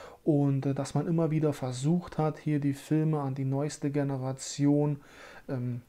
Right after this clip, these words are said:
anzupassen. Ja, dass man dann aber jetzt mit Halloween zweitausendachtzehn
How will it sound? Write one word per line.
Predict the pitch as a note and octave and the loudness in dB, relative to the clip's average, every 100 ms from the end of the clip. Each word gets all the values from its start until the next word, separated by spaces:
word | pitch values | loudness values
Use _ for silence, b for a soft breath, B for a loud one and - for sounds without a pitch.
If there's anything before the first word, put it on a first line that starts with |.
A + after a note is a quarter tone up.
| _ | _
anzupassen. | - E3 G3 F#3 E3+ - E3+ E3+ D3 | -2 0 2 0 0 0 0 0 0
Ja, | C#3 D3 D3+ | 2 0 0
dass | C#3+ D3 | -2 -2
man | D3 C3+ | -2 -2
dann | C#3 | -2
aber | D3+ D3 D3 C#3+ C#3 B B B | -2 0 2 0 -2 B B B
jetzt | C3+ C3+ | -2 -2
mit | C3 B2 | -4 -2
Halloween | C#3 C#3+ C#3 C3+ | 0 2 0 -2
zweitausendachtzehn | C3+ - B2+ C3+ - C#3 C3 - C#3+ - - D3+ D3 | -4 -6 -6 -4 -4 -4 -4 -6 -8 -8 -4 -2 -2